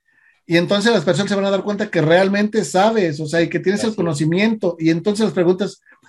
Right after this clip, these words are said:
Speaker 1: va-, vas a empezar a, a recibir comentarios preguntándote, ¿no? "¿Y cuánto me cobras por esto? ¿Y cuánto por lo otro?". Y es ahí cuando tú ya lo re-, lo redireccionas a tu perfil,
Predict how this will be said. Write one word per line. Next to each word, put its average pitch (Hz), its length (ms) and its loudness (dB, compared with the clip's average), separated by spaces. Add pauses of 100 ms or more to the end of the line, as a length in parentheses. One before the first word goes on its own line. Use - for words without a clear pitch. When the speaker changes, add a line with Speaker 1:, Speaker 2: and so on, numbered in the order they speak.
(120)
Speaker 1:
va-, 170 280 -2
vas 269 200 2
a 240 60 2
empezar 208 300 0
a, - 280 -4
a - 40 2
recibir 170 480 -2 (600)
comentarios 208 840 2 (320)
preguntándote, 170 880 0
¿no? 202 200 -2
"¿Y 202 120 -4
cuánto 226 300 -4
me 233 100 -4
cobras 226 240 -2
por 190 160 -2
esto? 185 320 0
¿Y 165 100 4
cuánto 220 320 -2
por 185 160 0
lo 180 100 6
otro?". 196 240 0
Y 170 60 0
es 202 160 -2
ahí 208 140 4
cuando 214 260 -2
tú 190 100 -2
ya 202 100 -2
lo 208 120 0
re-, 170 400 -4 (640)
lo 185 200 4
redireccionas 175 600 2
a 156 60 -6
tu 170 100 -6
perfil, 190 500 0